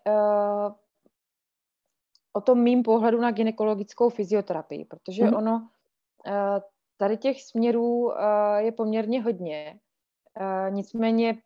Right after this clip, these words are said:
Speaker 1: spousta mých kolegyň se věnuje čistě jenom fyzioterapii a já mám ráda ten širší pohled, takže za mě je gynekologická fyzioterapie, eh, nebo já tam ráda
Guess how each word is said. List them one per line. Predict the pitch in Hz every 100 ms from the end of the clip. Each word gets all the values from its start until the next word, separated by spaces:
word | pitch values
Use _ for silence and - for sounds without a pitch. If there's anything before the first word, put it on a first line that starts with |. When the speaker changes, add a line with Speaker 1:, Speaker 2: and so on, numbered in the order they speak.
| - - 220 -
Speaker 1:
spousta | - 208 - -
mých | 226 226
kolegyň | - 226 208 220
se | 233
věnuje | 214 226 226 226
čistě | 208 - 220
jenom | 220 233
fyzioterapii | 233 208 220 214 202 202 202 180 175 - _ _ _ _ _ _ _ _ -
a | 190 190 190 190
já | 196
mám | 202
ráda | 208 196 208
ten | 220 226
širší | 233 220 - 220
pohled, | 214 208 190 170 190 -
takže | 190 180 185 202 196 - - -
za | 185 202
mě | 202 208 214
je | 196
gynekologická | 208 208 208 208 196 - - 226
fyzioterapie, | 220 202 214 208 220 214 - 214 208 214 _ _ _ -
eh, | 196 196 190 190 190 190 190 196
nebo | 190 196
já | 196
tam | 196 202
ráda | 196 202